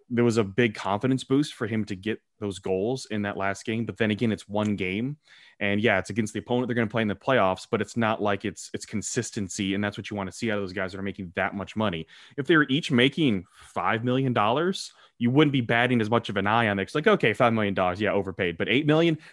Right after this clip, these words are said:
that's a huge difference maker in terms of the salary cap, 'cause sixteen million on two guys that are very much underperforming the regular season. Uh, the thing about Johansson, at least, is he tends to be able to flip a switch and turn it on in the playoffs, and that's why they brought him in. He's done that before in the, in the Stanley Cup final run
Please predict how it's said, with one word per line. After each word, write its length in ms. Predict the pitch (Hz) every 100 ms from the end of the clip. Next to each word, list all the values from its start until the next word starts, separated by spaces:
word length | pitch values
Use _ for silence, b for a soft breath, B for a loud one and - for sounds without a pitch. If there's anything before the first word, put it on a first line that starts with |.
| -
that's 140 | -
a 40 | 120
huge 360 | - 143 120
difference 340 | 123 117 113 107
maker 220 | 101 101
in 40 |
terms 240 | 92 107 95
of 60 |
the 60 | 90
salary 400 | 113 113 107 90
cap, 260 | 98 92
'cause 120 | - -
sixteen 360 | 110 - 107
million 280 | 104 101 90
on 120 | 87
two 220 | - 120
guys 320 | 95 107 107 95
that 100 | 90
are 80 |
very 240 | 87 95 92
much 160 | 87
underperforming 540 | 87 95 95 123 127 98
the 60 | 85
regular 220 | 87 82
season. 360 | 143 127 85 - B B B -
Uh, 120 | 110
the 100 | 104
thing 160 | 160
about 220 | 156 123 113
Johansson, 480 | 98 117 131 151
at 80 | 127
least, 280 | 110 131 -
is 120 | 98
he 240 | 151 156 139
tends 240 | - 123 127
to 80 | 127
be 40 |
able 100 | 120
to 40 |
flip 240 | 101 123 -
a 40 |
switch 320 | - 117 123
and 80 | 120
turn 200 | 120 107
it 20 |
on 40 | 98
in 60 |
the 60 | 90
playoffs, 520 | - 107 117 143 - B B B -
and 120 | 104
that's 160 | 104 123
why 160 | 110
they 100 | 104
brought 300 | 98 101 104
him 160 | 101 98
in. 160 | 110
He's 180 | 107 95
done 200 | 98 101
that 140 | 107 107
before 380 | 95 107 107
in 100 | 104
the, 120 | 90 87
in 80 |
the 80 | 92
Stanley 300 | - 98 85
Cup 200 | - 95
final 320 | - 98 107 107
run 340 | 110 113